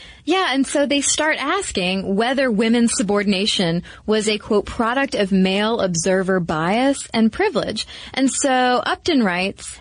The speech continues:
that feminist anthropologists and those interested in the study of gender began to challenge the simple add women and stir model of ethnography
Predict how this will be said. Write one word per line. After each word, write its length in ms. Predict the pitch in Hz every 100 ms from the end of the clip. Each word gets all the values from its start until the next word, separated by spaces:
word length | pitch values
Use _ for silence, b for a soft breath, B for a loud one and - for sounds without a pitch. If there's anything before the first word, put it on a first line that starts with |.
| -
that 120 | -
feminist 480 | - 359 381 370 254
anthropologists 1200 | 247 233 - 226 220 220 180 147 208 - - -
and 200 | 214 220
those 260 | 240 269 262
interested 440 | 226 226 226 214
in 60 | 196
the 60 |
study 280 | 185 196 180
of 80 | 175
gender 240 | 165 165
began 280 | 170 196 269
to 80 | 320
challenge 580 | - - 269 330 392 -
the 80 | 254
simple 360 | - 247 254 -
add 360 | 196 208 233 220
women 340 | 196 196 196
and 140 | 180
stir 480 | 180 - 196 185 185
model 300 | 180 165 175
of 100 | 170
ethnography 960 | - 196 - 226 311 262 202 - -